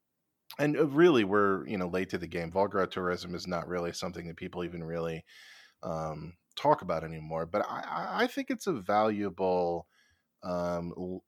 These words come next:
lens through which to view movies. And the reason why, you know, Nick Pinkerton has this great quote where he says,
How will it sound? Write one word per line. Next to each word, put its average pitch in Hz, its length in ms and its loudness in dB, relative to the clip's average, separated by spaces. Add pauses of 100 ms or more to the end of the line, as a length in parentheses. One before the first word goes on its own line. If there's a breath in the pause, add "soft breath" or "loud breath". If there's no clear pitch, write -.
(120)
lens 104 640 0
through 90 280 -4
which 90 380 -4
to 87 120 -6
view 87 680 -6 (560)
movies. 85 600 -6
And 120 140 0
the 123 60 0
reason 190 320 -4
why, 113 140 4
you 110 100 0
know, 110 80 0
Nick 123 280 -4
Pinkerton 156 360 -4
has 95 160 -2
this 95 120 -8
great 95 220 -2
quote 92 240 0
where 87 100 -2
he 90 100 -2
says, 87 360 -4